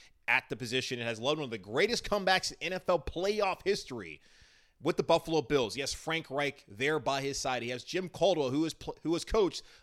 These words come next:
one of the greatest of all time in Peyton Manning.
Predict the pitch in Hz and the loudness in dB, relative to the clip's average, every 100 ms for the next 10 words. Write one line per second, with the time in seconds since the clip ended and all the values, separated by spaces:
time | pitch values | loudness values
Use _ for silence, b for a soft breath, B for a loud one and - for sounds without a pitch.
0 | B - 120 247 262 240 190 247 160 233 | B -4 4 6 6 4 4 2 6 6
1 | 180 113 - - - b b - 180 202 | 4 -2 -6 -10 -18 b b 2 4 8
2 | 220 220 - 208 190 160 160 151 160 139 | 6 6 4 4 4 2 0 0 0 0
3 | 147 196 135 76 | -4 -4 -4 -6